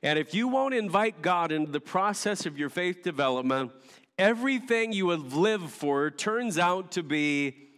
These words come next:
nothing. The rich man's ideas about his importance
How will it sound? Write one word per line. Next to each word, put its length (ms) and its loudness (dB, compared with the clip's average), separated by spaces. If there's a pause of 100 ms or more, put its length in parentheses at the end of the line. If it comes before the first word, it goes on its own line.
(400)
nothing. 680 0 (1000)
The 160 2
rich 380 0
man's 400 0
ideas 600 2
about 280 0
his 200 -4
importance 840 -4